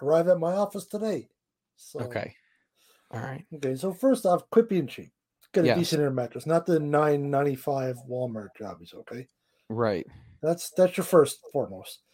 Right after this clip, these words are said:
Speaker 2: Okay.
Speaker 1: Secondly, so what you're saying is, in the middle of the night, if lights are off and you don't have your glasses on, you will just randomly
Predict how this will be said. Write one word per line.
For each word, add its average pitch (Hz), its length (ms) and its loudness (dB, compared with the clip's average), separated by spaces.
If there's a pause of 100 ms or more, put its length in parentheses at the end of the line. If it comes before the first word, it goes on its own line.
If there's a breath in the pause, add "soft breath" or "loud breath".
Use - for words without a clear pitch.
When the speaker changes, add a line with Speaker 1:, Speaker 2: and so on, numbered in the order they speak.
(140)
Speaker 2:
Okay. 113 240 -8
Speaker 1:
Secondly, 214 480 4
so - 160 -6
what 262 220 6
you're 240 80 4
saying 185 400 2
is, 139 260 -4 (440)
in 214 100 6
the 214 60 8
middle 294 280 6
of 277 60 8
the 214 80 6
night, 160 320 4
if 156 180 -8
lights 185 300 -2
are 165 120 2
off 143 200 -2
and - 60 -10
you 175 100 -2
don't 151 80 0
have 143 100 -2
your 139 100 -2
glasses 139 440 -6
on, 113 240 -12 (360)
you 254 160 4
will 233 100 10
just 185 240 4 (280)
randomly 151 640 0